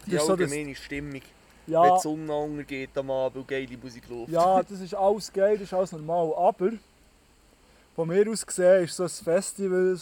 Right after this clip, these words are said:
Speaker 2: Festival, was so Konsum anbelangt, wo so ein bisschen vier Tage ohne Gesetz. Weißt du,
Speaker 1: Das
Speaker 2: wie ich
Speaker 1: hat ein
Speaker 2: meine?
Speaker 1: bisschen, das hat
Speaker 2: Weißt
Speaker 1: ein bisschen etwas.
Speaker 2: Ich meine, <clears throat>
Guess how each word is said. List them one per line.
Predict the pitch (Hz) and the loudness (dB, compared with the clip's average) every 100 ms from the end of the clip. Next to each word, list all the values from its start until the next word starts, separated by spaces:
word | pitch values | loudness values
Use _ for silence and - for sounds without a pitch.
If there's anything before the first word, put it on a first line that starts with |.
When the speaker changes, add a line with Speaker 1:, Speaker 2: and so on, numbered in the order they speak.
| - - _ _ _ | -8 -20 _ _ _
Speaker 2:
Festival, | 170 180 - 180 180 180 175 _ - | -2 -2 -4 -4 0 0 -2 _ -14
was | 147 - | -12 -6
so | 156 151 151 143 - | -2 0 0 -4 -12
Konsum | 151 147 156 185 180 | -10 -8 -6 -2 4
anbelangt, | 165 170 165 156 165 165 - - _ _ _ _ _ _ - _ _ _ _ - | 4 4 2 2 0 -4 -14 -20 _ _ _ _ _ _ -20 _ _ _ _ -4
wo | 160 | -2
so | 160 165 | -2 -4
ein | 170 | -2
bisschen | 175 175 - - - _ _ | -4 -4 -10 -20 -20 _ _
vier | - - 175 180 - | -18 -6 -2 -2 -2
Tage | 156 160 160 160 - - - - - | 0 4 4 2 -2 -20 -20 -20 -6
ohne | 170 160 151 | 0 0 -2
Gesetz. | - - 139 - - - - _ _ - - - - _ - - _ _ _ _ - | -8 -8 -8 -8 -16 -16 -20 _ _ -20 -20 -20 -20 _ -20 -20 _ _ _ _ 2
Weißt | 180 196 | 4 4
du, | |
Speaker 1:
Das | |
Speaker 2:
wie | |
ich | 196 | 2
Speaker 1:
hat | |
ein | 196 | 2
Speaker 2:
meine? | 156 | 0
Speaker 1:
bisschen, | 139 127 | -4 -8
das | 240 233 | -10 -10
hat | 233 | -2
Speaker 2:
Weißt | 247 | 6
Speaker 1:
ein | 202 | 6
bisschen | - 233 190 | 6 0 -2
etwas. | 139 - 131 - - | -2 -10 -18 -18 0
Speaker 2:
Ich | 214 | 2
meine, | 226 208 185 - - - _ - - - | 4 4 2 0 -10 -20 _ -20 -18 -12
<clears throat> | 185 | -12